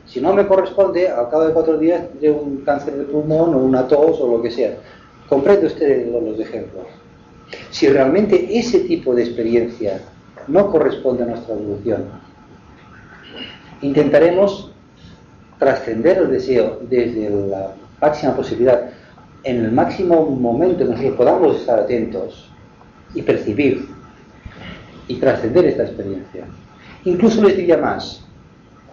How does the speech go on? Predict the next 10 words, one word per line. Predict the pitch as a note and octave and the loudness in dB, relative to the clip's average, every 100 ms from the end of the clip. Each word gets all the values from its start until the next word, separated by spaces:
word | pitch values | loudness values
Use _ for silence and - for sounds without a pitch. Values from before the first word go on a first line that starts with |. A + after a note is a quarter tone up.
| - - - - - - - - - | -20 -20 -20 -20 -20 -20 -20 -20 -8
que | C3+ | -2
si | F#3+ | 2
es | G3 | 4
una | G3+ | 2
experiencia | - F3+ F3+ D#3+ | 4 4 4 2
que | D3 | 2
corresponde | D3+ - - E3 D3 B2+ A#2+ A#2+ | 0 -2 0 0 0 -2 -4 -6
a | A#2 | -8
nuestra | A2+ A2 A2+ - A2+ G#2+ | -6 -4 -6 -4 -4 -2
evolución | G#2+ G2+ C3+ A2 G#2 | -2 -2 2 0 0